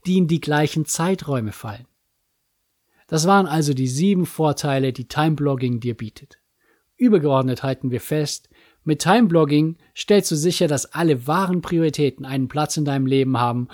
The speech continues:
und du kannst diese Prioritäten fokussiert bearbeiten und so schneller Fortschritt machen.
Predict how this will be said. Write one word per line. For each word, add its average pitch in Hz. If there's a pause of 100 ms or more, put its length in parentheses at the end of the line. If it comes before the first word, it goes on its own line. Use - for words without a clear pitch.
(220)
und 196
du 185
kannst 214
diese 180
Prioritäten 160
fokussiert 175
bearbeiten 151
und 131
so 196 (340)
schneller 160
Fortschritt 165
machen. 123